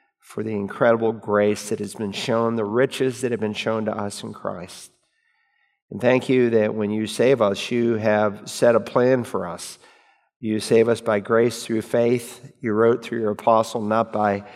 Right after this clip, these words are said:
good deeds, but you saved us unto good works that you've prepared beforehand that we might walk in them.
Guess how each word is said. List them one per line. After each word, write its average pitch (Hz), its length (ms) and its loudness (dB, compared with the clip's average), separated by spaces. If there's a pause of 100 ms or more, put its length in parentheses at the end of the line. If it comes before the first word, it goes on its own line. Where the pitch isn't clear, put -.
(300)
good 113 240 0
deeds, 123 400 2
but 117 220 0
you 113 200 0
saved 131 420 4
us 127 380 0
unto 139 380 2
good 110 240 -2
works 107 540 -2 (520)
that 123 160 4
you've 127 300 2
prepared 123 480 2
beforehand 117 680 0
that 113 120 0
we 117 140 0
might 107 220 0
walk 120 360 0
in 90 140 -4
them. - 320 -12